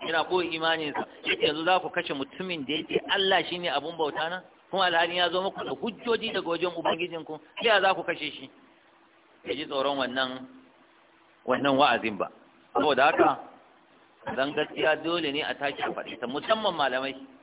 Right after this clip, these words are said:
Musamman malamai, dole ne su fito su gaya mutane gaskiya, kar su ji tsoron zargin mai zargi. In ba haka ba za a taɓa gyara al'umma ba.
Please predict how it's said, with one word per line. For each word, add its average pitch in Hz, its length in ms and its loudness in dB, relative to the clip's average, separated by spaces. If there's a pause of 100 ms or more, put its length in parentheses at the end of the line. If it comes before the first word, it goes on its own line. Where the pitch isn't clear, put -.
(460)
Musamman 147 540 -2
malamai, 107 500 -4
dole 160 220 -4
ne 156 120 -6
su 135 140 -16
fito - 300 -6
su - 160 -12
gaya 143 140 4
mutane 127 340 -2
gaskiya, 139 400 -6 (260)
kar 160 140 2
su - 80 -12
ji 170 120 -6
tsoron 156 300 0
zargin 147 300 -4
mai 135 140 -4
zargi. 104 300 -6
In 180 60 -8
ba 196 100 6
haka 180 200 4
ba 156 100 4
za 180 100 6
a 175 60 4
taɓa 226 220 0
gyara 160 320 4
al'umma 135 280 -2
ba. 104 120 -6